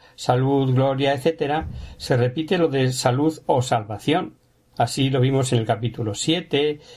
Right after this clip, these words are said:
y en el once y en el doce. Es que la salud o salvación que ellos ya han obtenido la atribuyen a Dios y al Cordero. Volvemos a repetir que sólo Dios salva.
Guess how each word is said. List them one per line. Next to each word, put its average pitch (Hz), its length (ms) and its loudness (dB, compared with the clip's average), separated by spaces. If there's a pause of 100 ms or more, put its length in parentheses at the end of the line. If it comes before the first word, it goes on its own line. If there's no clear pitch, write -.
(140)
y 120 100 2
en 101 80 0
el 101 120 2
once 131 720 0
y 107 220 0
en 98 120 0
el 98 120 0
doce. 123 340 -2 (1080)
Es 220 280 0
que - 140 -2
la 110 140 2
salud 147 340 0 (160)
o 113 120 2
salvación 117 720 0 (560)
que 131 220 4
ellos 156 300 0
ya 143 320 0
han 143 140 0
obtenido 165 680 0 (400)
la 127 140 2
atribuyen 123 540 0
a 160 80 2
Dios 165 420 0
y 131 160 4
al 107 160 0
Cordero. 123 640 0 (840)
Volvemos 135 440 2
a 127 60 4
repetir 127 480 0 (260)
que 139 160 2
sólo 127 480 0
Dios 110 380 -2
salva. 101 580 -2